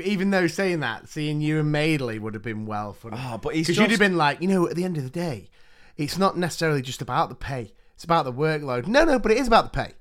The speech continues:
Speaker 2: Yeah, yeah.
Speaker 1: It is about the pay. You mentioned the pay. The pay's just been mentioned by you. You'd
Speaker 2: Yeah.
Speaker 1: just be like, "Sh-, shut up."
Speaker 2: Yeah.
Speaker 1: And me coming back from Amsterdam,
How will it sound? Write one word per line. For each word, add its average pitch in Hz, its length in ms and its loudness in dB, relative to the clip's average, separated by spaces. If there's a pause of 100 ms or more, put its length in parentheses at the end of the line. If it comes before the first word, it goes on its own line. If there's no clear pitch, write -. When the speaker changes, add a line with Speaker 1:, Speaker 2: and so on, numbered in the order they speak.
Speaker 2:
Yeah, 110 340 -2
yeah. 190 80 0
Speaker 1:
It 196 60 2
is 208 280 2
about 180 200 4
the 135 40 -8
pay. 202 160 2
You 156 140 0
mentioned 190 320 0
the 131 60 -2
pay. 127 260 -4
The 101 60 -14
pay's 160 280 -4
just 147 160 -6
been 127 140 -8
mentioned 139 340 -8
by 127 160 -2
you. 131 340 -4 (220)
You'd 113 120 0
Speaker 2:
Yeah. 110 100 2
Speaker 1:
just 170 140 0
be 160 80 -4
like, 120 420 -4 (340)
"Sh-, - 220 -4 (400)
shut 214 300 0
up." 247 260 2 (240)
Speaker 2:
Yeah. 139 220 4
Speaker 1:
And 175 80 0
me 196 160 2
coming 196 200 0
back 170 180 -2
from 147 120 -4
Amsterdam, 190 500 2